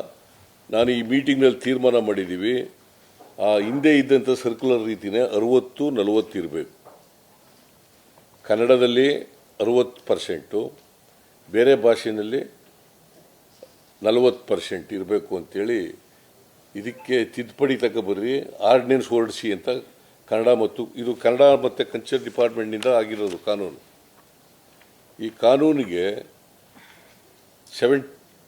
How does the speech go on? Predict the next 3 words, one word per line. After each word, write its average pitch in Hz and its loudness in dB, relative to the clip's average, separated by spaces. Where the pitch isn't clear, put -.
ಸೆಕ್ಷನ್ 139 0
ಸೆವೆಂಟೀನ್, 156 2
ಕ್ಲಾಸ್ 147 6